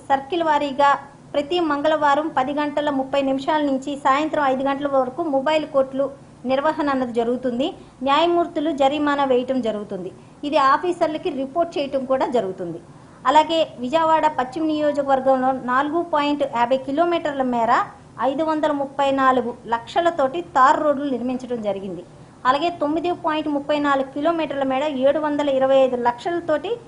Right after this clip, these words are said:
ఇంకా పనులు పురోగతిలో ఉన్నాయి. ఇవి బీటీ రోడ్లు. నెక్స్ట్ విజయవాడ సెంట్రల్ నియోజకవర్గంలో పదకొండు పాయింట్ ఇరవై రెండు కిలోమీటర్ల మేర, ఆ,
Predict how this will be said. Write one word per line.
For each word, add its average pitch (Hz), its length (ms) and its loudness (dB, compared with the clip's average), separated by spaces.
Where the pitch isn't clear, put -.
ఇంకా 294 280 0
పనులు 294 360 -2
పురోగతిలో 262 640 0
ఉన్నాయి. 202 340 -4
ఇవి 277 260 -4
బీటీ 294 300 -4
రోడ్లు. 180 320 -4
నెక్స్ట్ 294 280 -4
విజయవాడ 320 440 2
సెంట్రల్ 330 380 -4
నియోజకవర్గంలో 294 840 2
పదకొండు 302 460 0
పాయింట్ 311 420 -2
ఇరవై 285 240 2
రెండు 277 220 -2
కిలోమీటర్ల 294 600 -2
మేర, 254 380 0
ఆ, 269 300 2